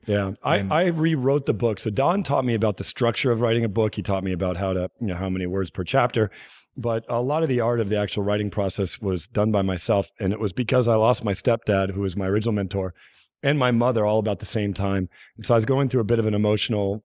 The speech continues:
Speaker 1: uh, period of time as my company was growing. And I decided I'd write it, you know, from a very, you know, uh, uh, you know, heart on my sleeve kind of approach. So that's what you got there.
Speaker 2: Yeah, it's really cool, really inspiring. My assistant, Sarah, actually said that she cried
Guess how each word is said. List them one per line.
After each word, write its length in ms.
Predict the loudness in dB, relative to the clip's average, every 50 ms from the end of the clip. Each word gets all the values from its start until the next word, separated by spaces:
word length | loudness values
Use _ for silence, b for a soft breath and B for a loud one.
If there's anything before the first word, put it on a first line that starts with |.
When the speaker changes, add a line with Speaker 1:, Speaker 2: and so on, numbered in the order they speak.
| _
Speaker 1:
uh, 260 | -4 -2 0 0 0 -2
period 280 | -2 0 0 0 0 0
of 40 | -2
time 260 | -4 -2 -2 -2 -2
as 120 | -2 -2
my 120 | -2 -4 -2
company 320 | -2 -4 -4 -2 -2 -2
was 160 | -2 -2 -2
growing. 320 | -2 0 0 0 0 -2 -2
And 80 | -4
I 40 | -4
decided 380 | -6 -4 -2 0 0 0 0 -2
I'd 160 | -2 -2 0
write 220 | 0 2 2 2
it, 80 | 0 -2 -4 B B B B B B 0
you 60 | 2
know, 60 | 2
from 140 | 4 4 2
a 40 | 2
very, 280 | 4 4 4 4 4 2 2
you 60 | 2
know, 240 | 2 2 0 0 -4 -10 _ -10
uh, 160 | -6 -6 -6 -6 -4 -2
uh, 200 | -2 0 -2 -2 0
you 80 | 0 0
know, 60 | 0
heart 200 | 0 2 2 4
on 80 | 4 4
my 100 | 4 2
sleeve 280 | 2 2 2 2 2 2
kind 160 | 0 -2 0
of 60 | 0
approach. 500 | -2 -2 0 2 2 2 0 -2 -2 0
So 60 | 2
that's 180 | 2 2 2 0
what 120 | -4 -4
you 60 | -4
got 220 | -2 -2 -2 -2 -2
there. 200 | -2 -4 -4 -6 _ -8 -4
Speaker 2:
Yeah, 220 | -2 0 0 0
it's 240 | -2 -2 -4 -2 0
really 180 | 2 2 2
cool, 280 | 2 2 2 2 2 2
really 180 | 2 2 2 2
inspiring. 600 | 0 -2 -2 0 2 2 2 2 0 -2 -4 -6 B B B B B B -4
My 140 | -2 0 0
assistant, 340 | 0 0 -2 -2 -4 -2
Sarah, 260 | 0 2 2 4 4 2
actually 220 | 0 -2 -4 -6
said 220 | -4 -2 -2 -2
that 100 | 0 -2
she 160 | -4 -4 -6 -8
cried 480 | -4 0 2 4 4 4 2 0 -4